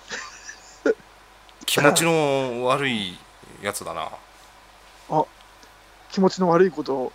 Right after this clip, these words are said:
Speaker 1: を今発しました、私。
Speaker 2: マスターベーションしかしてないっていうのは気持ち悪いわ。
Speaker 1: ああ、そう、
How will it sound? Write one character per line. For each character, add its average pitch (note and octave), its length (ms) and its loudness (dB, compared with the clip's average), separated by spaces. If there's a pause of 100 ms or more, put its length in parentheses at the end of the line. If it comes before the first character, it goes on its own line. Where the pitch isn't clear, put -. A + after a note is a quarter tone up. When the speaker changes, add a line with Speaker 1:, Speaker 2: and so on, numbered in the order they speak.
(400)
Speaker 1:
を C#3 340 -2
今 C#3 180 -2
発 G#3 220 -2
し - 60 -2
ま D#3 100 4
し - 60 -6
た、 C3 240 -2
私。 B2+ 400 -12 (1300)
Speaker 2:
マ G#2+ 120 -8
ス - 80 -4
タ F#3 140 0
ー F3+ 60 -2
ベ A3+ 60 2
ー G#3 40 2
シ F3+ 100 0
ョ - 20 0
ン B2+ 60 0
し - 160 8
か C4 180 2
し - 100 8
て D3 120 2
な B2+ 80 6
い B2+ 40 4
っ - 40 2
て - 60 -8
い - 20 -4
う - 20 -2
の F#2+ 60 -2
は F2+ 40 -4
気 - 80 -12
持 F#2+ 80 -6
ち - 80 -4
悪 F2+ 120 -6
い F#2 40 -10
わ。 - 60 -12 (1300)
Speaker 1:
あ C3+ 720 0
あ、 - 20 -20 (840)
そ - 180 -4
う、 - 60 -4